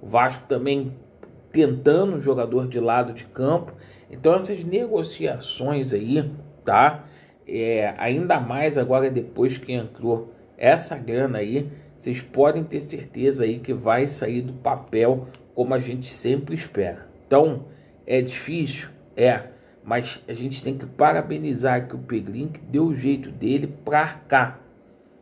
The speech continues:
Alguns salários aí que estavam atrasados aí desde março do ano passado, com relação a luvas também de empresários, né? Então, gente,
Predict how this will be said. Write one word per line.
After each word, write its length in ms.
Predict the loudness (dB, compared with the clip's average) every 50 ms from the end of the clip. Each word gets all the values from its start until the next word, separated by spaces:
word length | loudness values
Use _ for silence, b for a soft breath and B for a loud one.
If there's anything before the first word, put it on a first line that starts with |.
| _ _ _ 0
Alguns 640 | 2 4 4 2 0 -2 0 0 0 -2 -2 -6
salários 540 | -6 -4 -2 2 2 4 2 2 0 0 -2
aí 100 | -2 -2
que 120 | -4 -6
estavam 400 | -12 -12 -4 -2 0 0 0 -2
atrasados 720 | -4 -6 -6 -4 -4 -4 -4 -2 0 2 2 2 2 0 -4
aí 160 | -4 -6 -10 -12 -14 -12 -6
desde 540 | -4 -2 -2 -2 -4 -8 -10 -12 -14 -14 -14
março 600 | -12 -8 -4 0 2 2 0 0 -4 -10 -16 -10
do 160 | -2 0 0
ano 120 | 0 0 -2
passado, 680 | -4 -8 -8 -8 -10 -4 0 4 4 4 4 2 0 B B B B B B B B -4
com 100 | -2 0
relação 580 | 2 4 4 4 2 0 -2 -4 -6 -6 -4
a 60 | -4
luvas 680 | -4 -4 -4 -2 -2 -2 0 -2 -2 -2 -4 -4 -4 -4
também 420 | -2 -2 0 0 0 0 0 0 -2
de 160 | -2 -4 -4
empresários, 1000 | -4 -2 0 2 4 4 4 4 4 2 4 4 4 2 0 -4 -10 -14 -18 -20 -20 -18
né? 320 | -12 -4 0 2 4 4 2 0 B B B B B B B B B -14
Então, 420 | -12 -8 2 4 6 6 6 4
gente, 420 | 0 -2 -4 -4 -6 -8 -14 -20